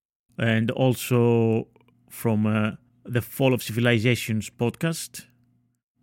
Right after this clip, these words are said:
the book Siren Feasts, History of Food and Gastronomy in, in Greece by Andrew Dalby, the Classical Cookbook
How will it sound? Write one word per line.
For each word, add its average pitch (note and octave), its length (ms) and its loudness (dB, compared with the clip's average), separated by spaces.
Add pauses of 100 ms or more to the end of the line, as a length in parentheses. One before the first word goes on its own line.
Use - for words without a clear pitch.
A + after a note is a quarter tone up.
the B2 180 0
book C#3+ 420 4
Siren A2+ 440 4
Feasts, - 560 -6 (540)
History C3+ 460 2
of A2+ 120 2
Food B2+ 200 -2
and B2 100 2
Gastronomy A2+ 540 2
in, A2+ 220 -2
in A#2 100 -2
Greece C3 440 -2 (340)
by A2+ 140 0
Andrew A2+ 340 2
Dalby, B2+ 480 0 (580)
the B2 140 -4
Classical C#3+ 460 0
Cookbook - 580 0